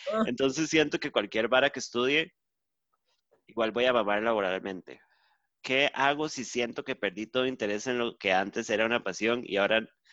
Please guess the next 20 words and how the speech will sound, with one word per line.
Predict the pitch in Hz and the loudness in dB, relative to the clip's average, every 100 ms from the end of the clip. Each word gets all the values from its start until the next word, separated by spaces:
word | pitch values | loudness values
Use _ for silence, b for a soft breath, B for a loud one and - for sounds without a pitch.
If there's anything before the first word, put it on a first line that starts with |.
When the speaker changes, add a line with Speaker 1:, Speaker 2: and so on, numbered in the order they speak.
| b | b
Speaker 2:
siento | - 120 113 131 | -2 0 0 0
que | 120 | -2
no | 104 | -2
importa | 95 120 113 120 | 0 -2 2 2
lo | 120 | 2
que | 101 | 2
haga, | 92 104 | 2 4
igual | 113 107 | 2 2
voy | 104 110 | 2 2
a | 110 | 2
terminar | 107 98 98 104 b b b _ - | -2 0 -2 -2 b b b _ 0
trabajando | 123 107 107 107 120 | 4 6 6 2 2
en | 127 | 0
el | 110 | 0
call | 98 95 | -2 -6
center | - 101 98 117 | -2 -2 0 0
de | 107 101 | 0 -2
Ins-, | - - | -4 -6
Instacredit? | 117 110 - 98 101 98 87 80 _ _ _ _ _ | -4 -4 -2 -4 0 0 0 -2 _ _ _ _ _
Speaker 1:
<laughs> | 427 | 2